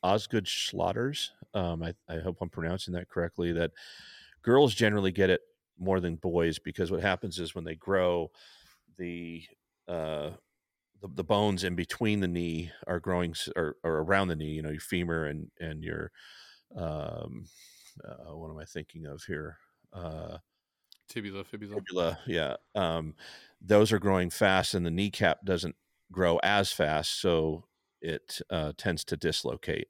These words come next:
Speaker 1: It becomes, uh, you know, kinda chronic. And you see it a lot in girls, especially girls that, you know, are tall. And,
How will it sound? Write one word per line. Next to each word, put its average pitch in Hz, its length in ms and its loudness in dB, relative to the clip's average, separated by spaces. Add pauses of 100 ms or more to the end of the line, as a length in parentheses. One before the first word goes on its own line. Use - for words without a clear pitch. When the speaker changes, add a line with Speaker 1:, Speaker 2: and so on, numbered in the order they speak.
(120)
Speaker 1:
It - 160 -12
becomes, - 500 -8
uh, - 320 -8 (160)
you 90 60 -12
know, 82 60 -8
kinda - 220 -10
chronic. - 500 -2 (880)
And 85 120 -4
you 85 60 -2
see - 180 0
it 90 80 4
a 85 40 4
lot 78 300 2
in 85 80 -8
girls, 80 280 -2
especially - 360 -4
girls 80 300 -4
that, 78 160 -6 (200)
you 80 100 -10
know, 78 240 -10
are - 80 -12
tall. 78 460 -2 (920)
And, 87 560 -4